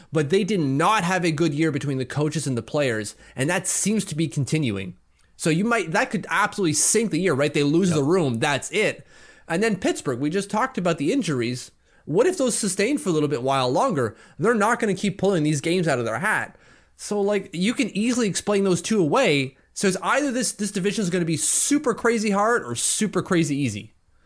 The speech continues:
Speaker 2: Yeah, and I know that sounds wild that it could be, like, either end of the spectrum there, and that sounds a little strange when you, when you word it that way, but, but you're right.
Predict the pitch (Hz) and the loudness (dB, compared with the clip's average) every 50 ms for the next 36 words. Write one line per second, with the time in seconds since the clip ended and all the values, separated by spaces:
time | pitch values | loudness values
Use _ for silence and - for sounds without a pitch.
0 | _ _ - - - _ _ _ _ - 175 170 156 151 143 139 151 147 143 147 | _ _ -20 -20 -20 _ _ _ _ -2 0 2 2 2 2 2 2 4 4 6
1 | 151 160 151 - - 165 147 117 98 95 104 107 104 107 123 120 110 107 104 104 | 6 6 4 4 2 2 2 0 -2 -2 0 2 2 2 0 -2 -2 -4 -4 -4
2 | - 117 98 110 104 107 104 104 101 98 - - 104 107 101 107 98 - - 95 | -6 -8 -8 -8 -8 -6 -6 -6 -8 -8 -10 -10 -8 -6 -6 -6 -6 -6 -6 -8
3 | 95 95 101 92 90 87 - - 95 90 - - - 117 107 110 110 117 120 123 | -6 -6 -6 -6 -8 -10 -10 -10 -12 -12 -12 -10 -8 -6 -4 -2 0 0 0 0
4 | 135 139 _ - - 101 98 95 92 95 90 - - - - - - 107 92 - | -2 -6 _ -14 -12 -10 -8 -8 -8 -10 -12 -14 -18 -20 -16 -10 -10 -10 -10 -8
5 | - 123 110 104 104 98 92 101 98 95 95 92 90 - - - - - _ _ | -8 -6 -6 -6 -6 -6 -8 -6 -6 -6 -6 -6 -8 -10 -16 -20 -20 -20 _ _
6 | _ _ - - - - 170 139 123 120 - 123 123 113 107 104 104 117 113 107 | _ _ -14 -8 -2 0 2 2 0 -2 -4 -4 -6 -6 -6 -6 -6 -6 -6 -6
7 | 104 98 92 - - 127 143 170 180 156 - - 117 113 104 104 107 107 95 135 | -6 -8 -10 -12 -4 2 2 4 4 2 2 0 0 0 0 -2 -4 -4 -4 -4
8 | 135 127 - 127 127 170 165 151 165 151 127 151 175 156 139 | -6 -6 -6 -6 -6 -6 -2 -2 -2 0 2 2 2 2 0